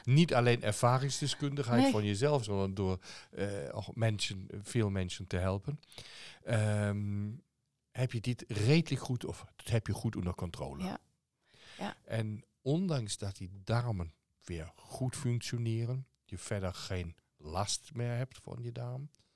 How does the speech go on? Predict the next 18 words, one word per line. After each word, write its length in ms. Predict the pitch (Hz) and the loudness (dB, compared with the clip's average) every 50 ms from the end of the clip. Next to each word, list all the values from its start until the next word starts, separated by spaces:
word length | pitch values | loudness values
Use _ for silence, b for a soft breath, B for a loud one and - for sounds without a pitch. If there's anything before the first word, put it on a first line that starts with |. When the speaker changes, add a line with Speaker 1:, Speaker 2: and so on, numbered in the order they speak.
| b b - | b b -8
Speaker 1:
darmen 400 | - 107 110 113 117 117 120 120 | -6 -4 -4 -4 -4 -6 -6 -6
en 120 | 98 95 | -6 -6
de 80 | 98 95 | -6 -6
verteringsprocessen, 1160 | - - - - - 113 110 113 117 113 - - - 117 107 - - 107 110 - - 139 139 B B B B B B B B B B B | -6 -8 -6 -4 -2 -2 -2 -2 -2 -4 -6 -8 -10 -10 -8 -6 -4 -6 -6 -6 -6 -8 -10 B B B B B B B B B B B
ehm, 280 | B 117 113 107 107 101 - _ _ | B -2 -2 -2 -2 -4 -10 _ _
is 240 | - 107 98 - - - - 101 95 | -8 -6 -6 -6 -8 -8 -12 -8 -4
wel 280 | 101 113 123 143 156 - | 0 0 0 0 -2 -4
het 180 | - 95 - | -6 -6 -6
droge 460 | - 90 92 101 101 95 92 - - | -4 -2 0 2 2 2 0 -2 -4
huidproblematiek, 1200 | 92 87 92 95 107 120 - - - - 127 117 127 127 123 120 120 113 - - 123 123 - - - _ _ _ | -2 0 2 4 4 2 0 -2 -8 -8 -8 -6 -4 -4 -4 -2 -4 -4 -4 -2 -4 -4 -4 -6 -14 _ _ _
die 300 | - 120 117 - - - | -4 -4 -4 -4 -6 -8
is 260 | - 131 - - - | -6 -6 -4 -4 -2
nog 180 | - 104 92 85 | 0 0 0 2
niet 280 | 104 110 117 - - - - - - | 0 0 -2 -2 -6 -14 -16 -20 -14
verbeterd. 760 | - - 92 87 85 90 90 85 85 - - 76 - - - _ - | -6 -4 -4 -2 -2 -2 -4 -4 -4 -6 -10 -12 -12 -14 -20 _ -12
Speaker 2:
Nee, 300 | - 185 185 - - - _ _ _ _ _ _ _ | -8 -8 -8 -8 -10 -14 _ _ _ _ _ _ _
nee, 220 | - 185 180 - - | -8 -8 -6 -8 -10
juist 420 | - 185 175 170 185 190 - - | -10 -6 -4 -2 -2 -2 -2 -4